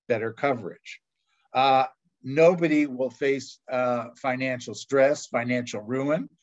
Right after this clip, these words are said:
And of course, during covid, as, as other people have already, uh, described so well, uh, this was incredibly stressful period for people facing, uh, job layoffs, uh,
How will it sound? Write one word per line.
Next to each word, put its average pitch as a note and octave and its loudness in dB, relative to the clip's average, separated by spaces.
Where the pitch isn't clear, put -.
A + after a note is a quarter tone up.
And A#2 -2
of B2 -2
course, C#3+ -4
during B2+ -4
covid, C3 0
as, A2+ -4
as A2 -8
other A#2 -6
people B2 -6
have G#2+ -6
already, G#2+ -2
uh, G#2+ 0
described A#2 0
so A2+ -4
well, G#2+ -2
uh, A#2 -6
this C3 -6
was B2+ -4
incredibly A#2 2
stressful C3+ -4
period B2+ -2
for B2 -6
people A#2 -6
facing, B2+ -4
uh, A2+ 0
job B2 2
layoffs, C#3 -2
uh, A#2 -2